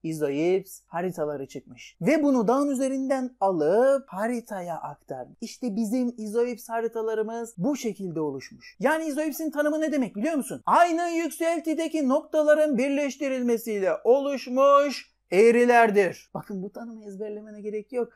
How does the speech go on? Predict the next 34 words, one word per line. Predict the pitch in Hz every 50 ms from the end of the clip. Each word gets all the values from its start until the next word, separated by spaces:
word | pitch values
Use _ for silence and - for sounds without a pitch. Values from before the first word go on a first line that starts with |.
| _ _ -
Zaten | 170 202 233 262 254 294 269
sen | 247 - 269 247 226
nasıl | 233 294 311 -
oluştuğunu | 262 254 254 233 - - 269 247 254 226
biliyorsun | 233 226 240 - 370 302 285 - 311 254
izoipsin. | 247 220 220 220 214 208 - - 190 175 170 175
Lütfen | 214 320 311 320 - 254 233 233
iz-, | 233 220
tanımları | - - 262 277 302 294 285 277 269 262 262
yazayım, | 254 247 233 233 220 214 220 220 220
bu | 349 403
tanımları | - 302 294 285 294 302 294 285 302 285
ezberleyeyim. | 285 285 262 226 214 262 269 269 269 262 262 247 269 277 277 285 285 277 254 _
Sizin | - - 269 285 302 359 339
sürekli | - - - 392 415 403 - - 339 339
çabaladığınız | - 285 269 262 277 277 269 233 277 277 277 262 -
şey | - 269 262 226
bu | 254 254
tanım | - 254 247 254 269 254
ezberleme. | 247 233 214 175 175 185 165 156 147 139 143 - - - - _ -
Bırakın | 208 240 247 240 - - 226
şu | 220 - - 208
tanımları | - 208 202 196 185 185 180 170 170 165
ya. | 160 151 147 147 143 139 _ _ _ _ -
Kimsenin | - 254 233 - 254 226 220
işine | 214 - - 214
yaradığı | 208 202 196 196 190 185 196
yok | 196 220 254 247
o | 254
tanımların. | - 233 220 202 196 185 185 165 165 143 _ _
Kendi | - - 165 170 190 233 269
tanımını | 254 262 254 262 254 254 254 269 254
kendin | - 247 214 208 226 226
üretebilirsin. | 214 202 202 196 - 190 175 175 170 170 160 - - -